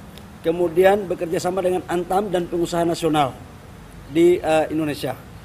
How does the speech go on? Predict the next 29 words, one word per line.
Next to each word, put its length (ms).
Investasinya 560
kurang 240
lebih 160
sekitar 240
sembilan 400
billion 240
U 80
S 80
dollar 400
dalam 160
rencana, 400
ya. 160
Kalau 160
bisa 160
kita 160
percepat, 480
kita 160
lakukan. 400
Ini 240
investasi 560
pembangunan 400
ekosistem 560
baterai 240
mobil 400
dari 240
tambang 400
sampai 240
baterai 320
sel. 240